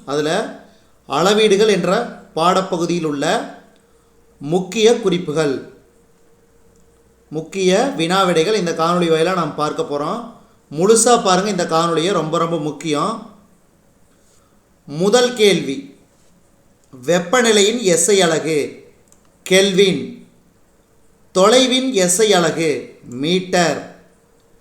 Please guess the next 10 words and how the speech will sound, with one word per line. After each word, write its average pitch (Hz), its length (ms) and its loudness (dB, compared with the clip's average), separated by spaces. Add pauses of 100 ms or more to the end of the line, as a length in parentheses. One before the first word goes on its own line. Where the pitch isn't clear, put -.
(640)
மின்னோட்டத்தின் 240 720 0
எஸ் 190 320 0
ஐ 196 120 2
அலகு 151 680 -2 (260)
ஆம்பியர், 160 960 -4 (840)
காலத்தின் 220 600 2
எஸ் 185 300 0
ஐ 196 120 2
அலகு 151 600 -2 (160)
வினாடி, 160 800 -2